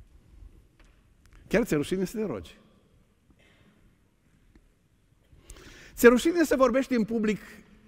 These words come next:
despre credința ta în Domnul Isus? Ești împreună cu cunoscuți, cu colegi. Ți-e rușine să vorbești despre credința ta?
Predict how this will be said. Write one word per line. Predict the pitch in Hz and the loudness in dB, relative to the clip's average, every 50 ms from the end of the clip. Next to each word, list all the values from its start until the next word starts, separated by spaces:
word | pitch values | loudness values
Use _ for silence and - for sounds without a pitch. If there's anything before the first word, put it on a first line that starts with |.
| - - | -20 -12
despre | - 156 185 185 - 185 196 175 | -2 0 0 2 2 2 0 2
credința | - 175 170 190 214 214 - 185 160 | 2 0 0 0 -2 -2 -2 -4 -2
ta | - 180 | -2 -2
în | 175 165 | -2 -2
Domnul | 156 170 160 160 147 | -2 -4 -4 -2 -4
Isus? | 139 131 - 151 160 156 - - - - - - _ _ _ _ _ _ _ _ _ _ _ _ - _ _ _ - - - _ | -4 -6 -6 -8 -10 -10 -12 -18 -20 -20 -20 -20 _ _ _ _ _ _ _ _ _ _ _ _ -20 _ _ _ -20 -20 -14 _
Ești | 180 202 226 - 240 | -2 -2 0 0 0
împreună | 240 220 226 240 254 269 240 247 - | 0 2 2 2 2 2 0 -2 -4
cu | - 226 226 - | -6 -8 -10 -4
cunoscuți, | - 214 214 240 220 - - 151 131 - | -4 -4 -2 -2 -6 -6 -6 -6 -6 -4
cu | 175 165 | -6 -6
colegi. | - 196 170 143 117 107 - - - - - - - - - - - - - - - - - - - - - - - | -4 -4 -2 -2 -4 -6 -10 -14 -20 -20 -20 -20 -20 -20 -20 -20 -20 -20 -20 -20 -20 -20 -20 -20 -20 -20 -20 -20 -2
Ți-e | - - 175 | 2 4 4
rușine | 170 165 - 214 214 214 | 4 2 0 -2 -2 -2
să | 202 220 | -2 -2
vorbești | 208 208 202 185 214 214 185 | -2 -2 -2 -2 -2 -2 -2
despre | 220 208 - 214 196 | -4 -6 -6 -6 -6
credința | - 208 208 202 208 208 - 180 160 | -4 -4 -4 -4 -4 -4 -4 -6 -8
ta? | - 101 92 85 - - | -8 -10 -12 -14 -18 -20